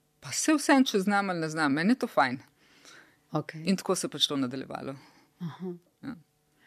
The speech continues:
Speaker 1: Tako da, ja, to je moje sporočilo. Če nekaj rad delaš, pač delaj. Mislim, koliko je to dobro,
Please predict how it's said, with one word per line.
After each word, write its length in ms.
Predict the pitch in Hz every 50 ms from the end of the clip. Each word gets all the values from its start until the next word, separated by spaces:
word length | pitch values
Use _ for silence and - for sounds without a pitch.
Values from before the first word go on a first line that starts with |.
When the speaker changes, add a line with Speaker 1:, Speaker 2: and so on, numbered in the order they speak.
| _ -
Speaker 1:
Tako 180 | - - 202 202
da, 120 | 190 180
ja, 220 | 175 185 214 202 170
to 200 | 147 - 202 202
je 100 | 196 175
moje 240 | 170 165 160 156 165
sporočilo. 540 | - - - 139 - - - 139 131 135 139
Če 220 | - - - 185 175
nekaj 300 | 180 202 208 - 196 180
rad 140 | 185 180 170
delaš, 320 | 165 170 165 147 143 -
pač 240 | - - 190 190 156
delaj. 460 | 135 151 160 160 139 135 139 143 135
Mislim, 340 | 139 139 139 - - - -
koliko 240 | - - 165 165 175
je 60 | 160
to 120 | - 165
dobro, 420 | 147 143 151 156 151 - - -